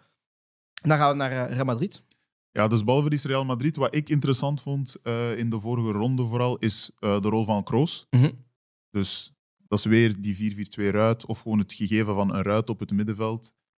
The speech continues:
Speaker 2: ehm, dat ruimte weggeeft op de flanken, is dat je middenveld horizontaal
Speaker 1: Mhm.
Speaker 2: uitgerokken gaat worden. Dus
Speaker 1: Ja.
Speaker 2: iemand moet die afstand coveren.
Speaker 1: Mhm.
Speaker 2: En het gaat heel interessant zijn om te zien hoe ze dat gaan opvangen voor Toni Kroos.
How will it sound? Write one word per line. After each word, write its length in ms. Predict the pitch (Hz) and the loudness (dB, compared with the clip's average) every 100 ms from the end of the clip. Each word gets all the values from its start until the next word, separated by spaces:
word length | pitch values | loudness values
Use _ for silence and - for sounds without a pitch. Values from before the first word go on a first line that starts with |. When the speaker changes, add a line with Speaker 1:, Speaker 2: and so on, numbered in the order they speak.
| _ _ | _ _
Speaker 2:
ehm, 320 | - 92 90 90 | 0 2 4 4
dat 160 | 90 | 4
ruimte 280 | 98 104 101 | 4 2 0
weggeeft 380 | 98 101 95 - | -2 0 -4 -4
op 120 | 90 | -4
de 80 | 92 | -2
flanken, 460 | - 117 123 135 | 2 0 2 -2
is 160 | - 92 | -4 0
dat 120 | 95 | 2
je 300 | 95 92 90 - _ _ _ _ _ | 2 -2 -6 -12 _ _ _ _ _
middenveld 680 | - 98 117 113 120 120 - - _ _ | 0 2 4 2 2 0 -10 -14 _ _
horizontaal 840 | - 123 104 98 92 107 123 127 - | 0 2 4 2 2 2 0 -4 -6
Speaker 1:
Mhm. 160 | 120 117 | 0 0
Speaker 2:
uitgerokken 500 | 104 104 - 101 98 | 2 0 0 -4 -4
gaat 220 | 92 90 | -6 -6
worden. 280 | 90 85 87 | -6 -10 -8
Dus 100 | 95 | -4
Speaker 1:
Ja. 100 | 104 | 0
Speaker 2:
iemand 340 | 147 151 120 117 | 4 4 2 0
moet 160 | 123 | -2
die 120 | 120 | -2
afstand 360 | 113 113 104 95 | -4 -4 -4 -6
coveren. 420 | - 123 147 165 - | -2 0 0 0 -2
Speaker 1:
Mhm. 200 | 120 110 - | -2 -2 2
Speaker 2:
En 120 | 101 | 2
het 360 | 98 - - - | 2 0 -10 0
gaat 220 | 98 101 | 0 2
heel 240 | 98 113 | 2 2
interessant 400 | 113 101 101 107 | 0 -4 -2 -2
zijn 120 | 110 | 0
om 60 | 104 | -4
te 120 | 98 | -4
zien 220 | 92 104 | -2 -2
hoe 280 | 95 95 110 | 0 0 0
ze 120 | 98 | -2
dat 140 | 92 87 | -2 -2
gaan 220 | 90 87 | -2 -4
opvangen 400 | 104 - 110 104 | -6 -6 -4 -4
voor 160 | 92 - | -4 -6
Toni 260 | 95 92 | -6 -6
Kroos. 420 | 87 90 92 - | -4 -4 -4 -6